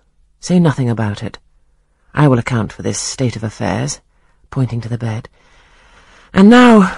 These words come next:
return to your own room. I shall do very well on the sofa in the library for the rest of the night. It is near four.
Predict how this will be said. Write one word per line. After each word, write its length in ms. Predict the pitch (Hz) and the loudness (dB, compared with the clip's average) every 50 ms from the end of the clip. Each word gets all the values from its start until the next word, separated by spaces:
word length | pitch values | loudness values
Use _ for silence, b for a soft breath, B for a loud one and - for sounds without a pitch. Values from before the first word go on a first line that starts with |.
| - | -2
return 360 | 208 214 - 214 226 226 220 | -2 -2 0 2 2 2 2
to 80 | 185 190 | 2 2
your 140 | 190 180 170 | 2 2 2
own 160 | 160 151 147 | 2 2 0
room. 300 | 139 131 117 113 120 123 b b b b b b b b b b - | 0 -2 -2 -4 -6 -10 b b b b b b b b b b -4
I 80 | 135 | -4
shall 140 | 143 - 143 | -4 -4 -2
do 160 | 135 147 139 | -2 -2 0
very 180 | 127 139 127 131 | 0 0 0 0
well 160 | 123 135 127 | 0 0 0
on 80 | 120 117 | -2 -2
the 80 | 120 | -4
sofa 340 | 113 - 139 127 123 - 135 | -6 -6 -6 -6 -6 -4 -4
in 80 | 131 135 | -4 -2
the 160 | 139 143 160 | -2 0 0
library 320 | 151 139 127 - 104 104 101 | 0 0 0 -2 -4 -6 -6
for 100 | - 107 | -6 -6
the 100 | 127 120 | -4 -2
rest 280 | 127 117 110 - - 107 | -2 -2 -2 -6 -10 -12
of 40 | - | -10
the 60 | 107 101 98 98 | -8 -8 -6 -6
night. 220 | 107 135 135 - _ _ _ _ _ _ _ _ _ _ _ _ _ _ | -8 -8 -10 -14 _ _ _ _ _ _ _ _ _ _ _ _ _ _
It 120 | - 127 | -6 -4
is 100 | 139 123 | -2 -2
near 220 | 139 147 151 147 135 | 0 0 0 0 0
four. 480 | - - 180 180 160 123 101 110 113 | -2 -4 -4 -4 -2 -2 -4 -6 -8